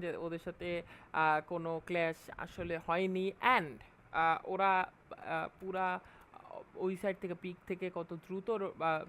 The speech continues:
সরি, আহ, মিল থেকে কত দ্রুত রোটেট করে পিকে চলে আসছে, কারণ ওরা জানে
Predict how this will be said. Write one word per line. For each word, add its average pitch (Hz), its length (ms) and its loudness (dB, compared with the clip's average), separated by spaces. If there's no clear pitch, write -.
সরি, 160 240 -2
আহ, - 680 -4
মিল 202 280 -2
থেকে 196 220 -2
কত 175 180 -8
দ্রুত 180 440 -6
রোটেট 185 400 4
করে 170 360 0
পিকে 220 320 -2
চলে 202 240 2
আসছে, 175 540 -4
কারণ 190 240 0
ওরা 254 180 2
জানে 208 480 8